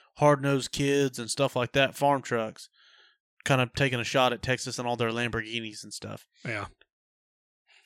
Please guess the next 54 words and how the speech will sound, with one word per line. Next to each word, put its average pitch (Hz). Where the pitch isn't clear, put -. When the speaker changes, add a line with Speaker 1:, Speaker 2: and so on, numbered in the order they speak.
Speaker 1:
You 147
go 196
to 160
Speaker 2:
Kansas, -
Speaker 1:
Kansas, 208
Speaker 2:
Kansas 156
Speaker 1:
you -
Speaker 2:
State, 175
Speaker 1:
see, -
Speaker 2:
they 151
Speaker 1:
yeah. 165
Speaker 2:
drive 139
tractors 156
Speaker 1:
Yeah, 135
Speaker 2:
to 120
the 131
Speaker 1:
they 165
drive 165
Speaker 2:
field. -
Speaker 1:
tractors. 170
Speaker 2:
<laughs> -
Speaker 1:
They, 170
they 190
show 214
up 196
to 185
work. 151
Speaker 2:
All 160
Speaker 1:
And 156
Speaker 2:
this, 139
all 160
of 160
a 147
sudden, 151
um, 120
Will 151
Howard 151
is 120
the 113
quarterback 131
at -
Kansas 131
State, 139
and 110
Kurt 139
Warner's 131
son 120
looks 117
like 120
a 107
damn 120
Biletnikoff 120
winner, 113
um, 107